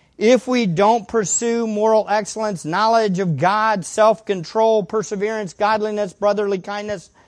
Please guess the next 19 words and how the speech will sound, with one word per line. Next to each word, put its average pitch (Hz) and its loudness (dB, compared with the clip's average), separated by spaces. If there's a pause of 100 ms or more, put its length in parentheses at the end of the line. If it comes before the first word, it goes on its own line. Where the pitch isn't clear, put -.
(140)
and 185 -2
love, 208 4 (340)
we 156 -2
have 180 -2
forgotten 165 -2
our 143 -8
salvation 127 -8
in 107 -14
Christ. 107 -16 (2500)
So 151 0
again, 151 -4
where's 135 -4
our 131 -6
hope? 127 -8 (1400)
Our 110 -20
hope 135 -14
is 127 -12
in 135 -10
Christ. 156 -10